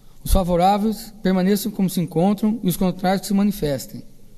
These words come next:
A ata está aprovada por unanimidade dos presentes.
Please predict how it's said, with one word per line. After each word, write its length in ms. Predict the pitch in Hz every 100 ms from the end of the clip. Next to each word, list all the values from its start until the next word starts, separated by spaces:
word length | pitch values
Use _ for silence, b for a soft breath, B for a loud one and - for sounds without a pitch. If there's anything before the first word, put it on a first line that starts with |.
| - - - b b b b - - - - - - - b b -
A 180 | 165
ata 100 | 190
está 160 | - 202
aprovada 600 | 185 - - 185 175 185
por 300 | 196 - -
unanimidade 380 | 190 185 175 185
dos 80 | 180
presentes. 680 | - 196 156 127 113 -